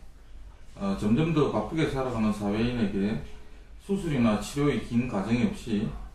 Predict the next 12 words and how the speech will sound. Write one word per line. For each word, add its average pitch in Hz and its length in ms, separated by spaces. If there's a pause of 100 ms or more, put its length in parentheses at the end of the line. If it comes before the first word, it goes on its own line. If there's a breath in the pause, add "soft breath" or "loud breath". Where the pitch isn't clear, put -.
간단히 135 420
할 143 100
수 131 120
있는 117 420
붓기 - 240
성형이 110 800
나날이, 110 540 (100)
에, 87 480 (240)
인기를 104 360
얻고 101 180
있습니다. 85 360 (1000 soft breath)
그래서 135 480